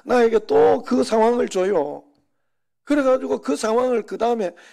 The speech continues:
이겨낸 날을 꼭 확인하시더라고, 하나님은. 내가 저번에 문제를 잘못 풀어내가지고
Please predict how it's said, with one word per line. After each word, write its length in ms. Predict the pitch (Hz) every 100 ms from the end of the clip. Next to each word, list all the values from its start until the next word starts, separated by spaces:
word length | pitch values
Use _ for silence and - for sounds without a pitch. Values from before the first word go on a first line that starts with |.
| _
이겨낸 500 | - 262 254 233 233
날을 220 | 240 226
꼭 220 | 214 220 180
확인하시더라고, 1120 | 233 247 254 214 175 170 175 160 135 127 -
하나님은. 380 | 147 - - - _ 254 _ _ _ _ _ _ _ _ _ _ _ _ -
내가 240 | 233 262
저번에 400 | 240 220 226 233
문제를 440 | 214 208 214 208 190
잘못 300 | 170 175 185
풀어내가지고 920 | - 202 170 160 156 170 175 196